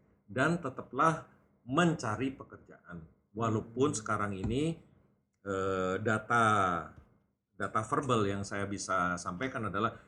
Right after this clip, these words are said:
Speaker 1: banyak orang dipecatin, banyak orang tidak mendapatkan kerja, banyak orang dipotong gaji. Ya memang adanya seperti itu, gitu.
Speaker 2: Ya.
Speaker 1: Nah, sambil menunggu,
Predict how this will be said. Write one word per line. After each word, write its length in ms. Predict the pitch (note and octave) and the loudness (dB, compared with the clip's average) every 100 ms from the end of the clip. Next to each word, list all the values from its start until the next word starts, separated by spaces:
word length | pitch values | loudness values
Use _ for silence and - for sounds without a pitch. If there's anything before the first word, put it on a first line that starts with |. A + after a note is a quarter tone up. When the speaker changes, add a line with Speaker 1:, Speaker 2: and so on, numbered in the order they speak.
| _ | _
Speaker 1:
banyak 480 | G#2 A2+ C#3 C3+ - | -4 0 2 0 -2
orang 240 | G#2+ C3 | -2 0
dipecatin, 680 | A2+ - - G2+ C3 G#2+ G2 | -2 -4 -8 -4 -2 0 -2
banyak 280 | F2 A2+ B2 | -2 -2 -2
orang 320 | A2 B2 B2 | 0 0 0
tidak 220 | A2+ G#2 | -2 -2
mendapatkan 440 | G2+ G2 G#2+ - | -2 -4 -8 -14
kerja, 380 | G#2+ A#2 G#2 C3 G#2 - - | -16 -14 -4 0 0 -4 -14
banyak 260 | - A2 B2+ | -10 -6 -4
orang 180 | A#2 B2 | -4 -4
dipotong 400 | A#2 A2 A#2 A2+ | -6 -8 -8 -4
gaji. 440 | G#2+ G#2+ B2 G#2 - | -4 -2 -4 -4 -8
Ya 160 | - B2 | -6 -4
memang 340 | G2+ F#2+ B2+ | -4 -2 -2
adanya 400 | D3+ F#2+ E2+ F#2+ | -2 -4 -6 -6
seperti 440 | B2+ - G#2 - C3 | -8 -10 -12 -4 -2
itu, 320 | C3 A2 F#2 - _ _ | 0 -2 -4 -10 _ _
gitu. 360 | - G2+ - E2 - - _ _ _ _ _ | -8 -8 -8 -12 -14 -20 _ _ _ _ _
Speaker 2:
Ya. 120 | A2+ F#2+ _ _ _ _ _ _ | -20 -20 _ _ _ _ _ _
Speaker 1:
Nah, 160 | C#3 C3+ | 0 2
sambil 320 | C3 C#3 C3 | 4 4 6
menunggu, 800 | C3 B2+ A#2+ A#2 D#3 A3+ C4+ | 6 6 4 6 6 8 6